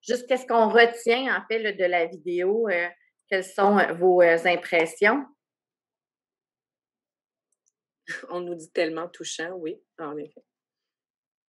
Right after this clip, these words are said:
Speaker 1: Il y a beaucoup de, de, de stimuli, hein, en fait. Euh, puis on pense à toutes les transitions, toutes les, euh,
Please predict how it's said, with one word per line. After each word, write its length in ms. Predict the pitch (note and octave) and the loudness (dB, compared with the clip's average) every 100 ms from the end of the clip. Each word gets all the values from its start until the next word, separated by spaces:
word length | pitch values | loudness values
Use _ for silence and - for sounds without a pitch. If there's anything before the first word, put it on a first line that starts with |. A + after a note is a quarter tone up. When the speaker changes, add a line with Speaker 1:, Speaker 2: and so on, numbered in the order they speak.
| _ _ _ _ _ _ _ _ | _ _ _ _ _ _ _ _
Speaker 1:
Il 80 | - | -6
y 20 | |
a 40 | E3 | -6
beaucoup 340 | D#3 F3 B3+ | -6 -8 0
de, 340 | G#3+ F#3+ F#3+ E3+ | 4 6 4 2
de, 380 | F3 F3 E3 | 4 4 2
de 100 | E3+ | -2
stimuli, 560 | E3 - - F3+ F#3 D#4+ | -8 -10 -12 -8 -2 2
hein, 220 | B3 C4+ | 4 2
en 40 | B3+ | 2
fait. 180 | D4 - - - _ - | 0 0 -10 -20 _ -2
Euh, 180 | E3+ F3 - | 2 2 0
puis 220 | - G3 | -2 2
on 120 | F3+ | 2
pense 320 | F3 G#3+ C4 C4 | 2 2 2 0
à 100 | F#3 | -2
toutes 280 | - C4 C4 | -2 -8 -6
les 140 | G3+ | -8
transitions, 960 | G3+ G#3 G3+ - - - F#3+ G#3 A#3 A#3 | -4 -2 -2 -2 -12 -6 -2 0 -2 -4
toutes 300 | - B3+ B3+ | -8 -12 -8
les, 240 | G#3+ G3 F#3 | -2 2 6
euh, 260 | F3+ F3 | 6 6